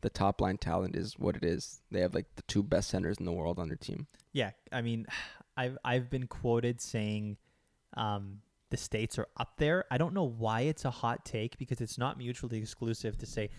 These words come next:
Speaker 2: Team Canada probably would win,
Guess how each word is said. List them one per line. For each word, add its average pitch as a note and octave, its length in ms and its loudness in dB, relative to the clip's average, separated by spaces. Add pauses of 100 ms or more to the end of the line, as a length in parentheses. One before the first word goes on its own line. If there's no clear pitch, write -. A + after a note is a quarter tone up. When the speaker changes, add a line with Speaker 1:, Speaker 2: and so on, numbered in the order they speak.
(160)
Speaker 2:
Team C3 220 -4
Canada A#2 460 2 (580)
probably C#3+ 760 -2 (260)
would B2+ 140 0
win, C#3+ 400 0